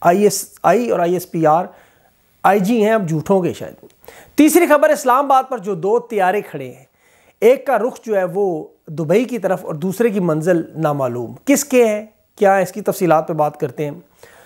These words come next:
चौथी, सदर पाकिस्तान का मुआखजा करने की तैयारी की जा रही है। कौन,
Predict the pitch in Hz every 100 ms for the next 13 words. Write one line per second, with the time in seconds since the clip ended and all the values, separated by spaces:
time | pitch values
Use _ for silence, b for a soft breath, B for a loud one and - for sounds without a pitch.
0 | b b b _ 240 247 254 277 247 240
1 | 269 247 226 226 233 247 240 208 185 190
2 | - 208 220 208 180 185 180 156 156 139
3 | 160 175 165 151 147 147 151 156 _ _
4 | - 214 220